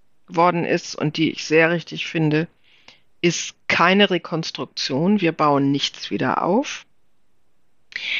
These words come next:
Das heißt, wir bauen keine Baracken wieder auf. Wir wissen, wo sie standen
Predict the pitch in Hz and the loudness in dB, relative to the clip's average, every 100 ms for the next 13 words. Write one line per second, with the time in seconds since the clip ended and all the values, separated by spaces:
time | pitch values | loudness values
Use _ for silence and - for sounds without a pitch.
0 | - - 151 147 170 185 208 - 165 165 | -8 -4 -2 0 2 2 2 -6 -4 0
1 | 147 147 151 156 165 143 139 135 151 - | 2 4 4 2 0 0 -2 -2 -2 -2
2 | 143 131 123 135 214 254 - 147 135 - | -2 0 2 2 2 2 -2 -4 -2 -4
3 | 208 131 123 127 - 160 202 - 208 208 | -4 -4 -2 0 2 2 0 0 0 0